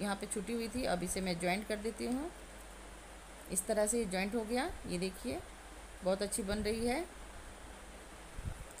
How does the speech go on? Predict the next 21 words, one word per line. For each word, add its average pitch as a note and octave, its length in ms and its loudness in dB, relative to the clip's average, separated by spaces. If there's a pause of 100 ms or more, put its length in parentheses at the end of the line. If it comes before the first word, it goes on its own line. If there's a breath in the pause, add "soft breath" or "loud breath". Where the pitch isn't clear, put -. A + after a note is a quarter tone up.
अब A3+ 200 6
इसके G#3+ 320 2
बाद A#3+ 320 6
मैं B3+ 240 4 (3500)
सेवन A#3+ 400 8
रो G#3+ 140 8
करके G3+ 280 6
दिखाती G#3 400 2
हूँ B3 120 6
आपको। C#4+ 400 4 (2500)
सेवन B3 380 6
रो C#4+ 120 6
में C#4 160 2
क्या G#3 220 6
करना F#3 320 4
है G3 160 4
आपको, G3+ 420 4 (2250)
थ्री A3 160 2
चेन A#3 280 4
बनाना A#3+ 380 4
है C4+ 240 4